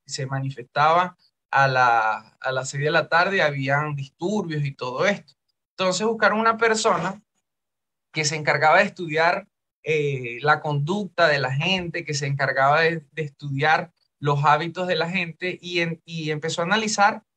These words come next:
el día de, de las zonas cercanas a esa plaza. Había gente que pasaba en la mañana, pasaba de, de, de camino y,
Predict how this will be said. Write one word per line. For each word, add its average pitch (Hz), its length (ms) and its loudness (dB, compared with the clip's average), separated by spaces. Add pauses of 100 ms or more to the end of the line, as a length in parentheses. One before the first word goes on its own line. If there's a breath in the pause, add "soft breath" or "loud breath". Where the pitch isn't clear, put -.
(120)
el 165 260 -2
día 208 400 -2 (400)
de, 143 920 -2
de 160 120 0
las 151 180 2
zonas 175 300 0
cercanas 190 600 0
a 143 200 4
esa 139 540 0
plaza. 127 420 -6 (800)
Había 143 320 0
gente 143 260 -2
que 151 120 -4
pasaba 135 520 -2
en 160 80 0
la 156 100 0
mañana, 170 540 -2 (220)
pasaba 135 360 -4
de, 143 300 -4
de, 120 320 -12 (400)
de - 200 -10
camino 226 800 -4 (220)
y, 135 260 -10